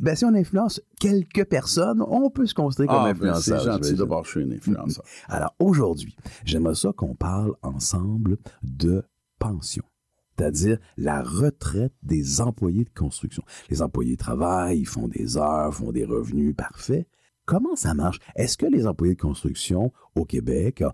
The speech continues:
Speaker 1: ont une pension qui la, qui les attend à leur retraite ?
Speaker 2: Oui, ils en ont une. Ça... tous les métiers sont dans le système de fonds de pension de la construction, sauf un.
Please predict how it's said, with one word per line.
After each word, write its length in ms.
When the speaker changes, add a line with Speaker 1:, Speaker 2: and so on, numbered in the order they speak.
Speaker 1:
ont 220
une 160
pension 480
qui 160
la, 180
qui 160
les 300
attend 380
à 140
leur 180
retraite ? 420
Speaker 2:
Oui, 400
ils 80
en 160
ont 180
une. 260
Ça... 680
tous 180
les 220
métiers 760
sont 520
dans 440
le 640
système 500
de 80
fonds 200
de 60
pension 560
de 60
la 100
construction, 720
sauf 440
un. 200